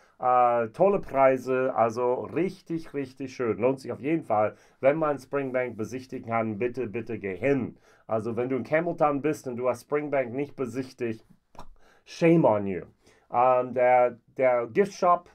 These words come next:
naja, wir waren morgens nicht da, sodass wir in diesem Cage dann irgendwas aussuchen könnte. Wir haben uns nicht angestellt. Irgendwie hat das nicht so gut geklappt. Was allerdings halbwegs gut klappt, und da muss ich sagen, Hut ab, ähm, Springbank.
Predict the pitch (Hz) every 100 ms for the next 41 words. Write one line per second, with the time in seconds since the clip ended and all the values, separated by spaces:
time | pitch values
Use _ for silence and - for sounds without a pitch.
0 | - 120 127 131 135 131 117 110 127 123
1 | 123 135 143 143 123 147 135 143 139 135
2 | 131 123 120 - 120 113 113 113 110 107
3 | - 160 160 151 - - _ - _ -
4 | 127 131 147 143 131 151 165 - 139 143
5 | 151 143 135 123 123 123 113 143 139 151
6 | 170 160 - 139 139 143 - - _ _
7 | _ _ _ 139 147 143 139 135 131 131
8 | 123 120 113 113 127 - 127 123 120 117
9 | 104 120 117 - _ _ _ _ 143 139
10 | _ _ 131 220 226 196 196 - 190 240
11 | 220 175 - 151 135 - 139 185 - 135
12 | 135 165 165 165 160 151 139 151 165 175
13 | - - 131 135 131 - 151 156 170 254